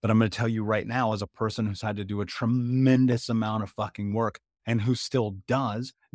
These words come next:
day in and day out, the truth about this is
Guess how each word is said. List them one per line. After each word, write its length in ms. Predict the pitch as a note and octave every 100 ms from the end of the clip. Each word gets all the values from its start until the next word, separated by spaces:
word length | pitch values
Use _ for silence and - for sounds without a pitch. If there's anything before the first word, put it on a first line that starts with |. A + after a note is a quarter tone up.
| G2+
day 240 | B2 B2
in 320 | A2 B2 A#2+
and 380 | G#2 A#2+ A2 A2
day 280 | A2 G#2+ F#2 -
out, 300 | C3+ A#2 - _ _ _ _ _ _ _ _ _ _ _ _ _ _
the 80 | G#2+
truth 340 | - C3+ C3
about 380 | A2+ G2+ G2 G2
this 240 | G2 -
is 320 | G#2 F#2+ F2